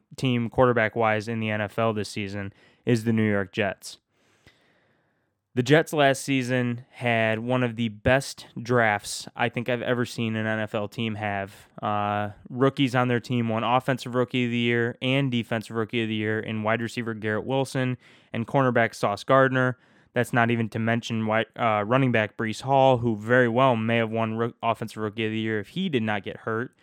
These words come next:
Um, and, and, and also a few other players on defense that were standout and fantastic for the Jets. This is one of the best young rosters in the N F L. No question about it.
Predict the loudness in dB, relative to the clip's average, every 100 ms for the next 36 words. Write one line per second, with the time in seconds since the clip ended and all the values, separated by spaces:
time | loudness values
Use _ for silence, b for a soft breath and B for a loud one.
0 | b b b b b 0 2 0 -2 -2
1 | -4 0 0 0 -2 -2 -2 -4 0 2
2 | 4 4 2 2 0 0 0 2 2 0
3 | -2 -4 -4 -4 -4 -8 -10 -18 b b
4 | b -2 -2 -4 -4 -2 -2 -2 2 2
5 | 0 -2 -8 -10 -4 -4 -4 -4 -4 -6
6 | -12 -12 -12 -8 -10 -10 -14 b b b
7 | -4 -2 0 0 2 2 2 2 2 4
8 | 2 0 -6 -6 -6 -4 -6 -6 -8 -8
9 | _ _ _ _ -16 -16 -12 -10 -10 -12
10 | -8 2 6 6 4 2 0 -10 -8 -8
11 | -8 -10